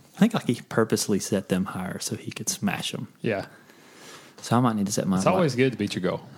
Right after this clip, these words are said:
Speaker 1: Yeah. But I think I'm, I'm probably gonna be about forty-five. That's what I think my swim time's gonna be.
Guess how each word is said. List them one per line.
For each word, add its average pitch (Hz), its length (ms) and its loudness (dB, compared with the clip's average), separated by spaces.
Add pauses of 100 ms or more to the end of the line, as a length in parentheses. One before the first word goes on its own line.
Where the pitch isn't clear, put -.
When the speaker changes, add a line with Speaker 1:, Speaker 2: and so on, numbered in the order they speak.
Speaker 1:
Yeah. 107 260 -2 (1120)
But - 260 2 (180)
I 143 60 2
think 160 260 4
I'm, 131 200 2
I'm 127 120 2
probably 110 180 0
gonna 101 140 4
be 98 60 2
about - 120 -2
forty-five. 113 600 -4 (1040)
That's - 160 -12
what 104 120 2
I 101 60 0
think - 180 -6
my 110 100 -4
swim - 240 -4
time's - 260 -4
gonna - 180 -2
be. 120 180 -2